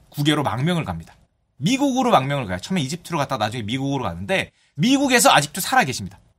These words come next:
그래서 이분을 이제 뭐 롱 리브 더 킹으로 이제 마치 왕처럼 저 시위대가 외쳤다는 건데,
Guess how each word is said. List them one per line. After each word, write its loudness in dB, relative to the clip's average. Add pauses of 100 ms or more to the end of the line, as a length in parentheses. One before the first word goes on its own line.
(400)
그래서 -6
이분을 4 (260)
이제 -8
뭐 -8
롱 2
리브 -2
더 -2
킹으로 -2
이제 -2 (240)
마치 -4
왕처럼 2
저 -10
시위대가 0
외쳤다는 -2
건데, -2